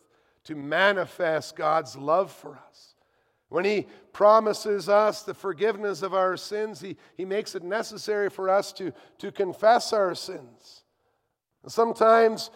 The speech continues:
we might not like that light of the gospel shining on our lives and exposing our need for God's grace. That's why we might respond like the men of Beth Shemesh and say, "The Lord is holy,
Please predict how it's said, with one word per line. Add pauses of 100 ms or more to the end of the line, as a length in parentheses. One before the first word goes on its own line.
(160)
we
might
not
like
that
light
of
the
gospel (180)
shining
on
our
lives
and
exposing (240)
our
need
for
God's
grace. (340)
That's
why
we
might
respond
like
the
men
of
Beth
Shemesh
and
say,
"The
Lord
is
holy,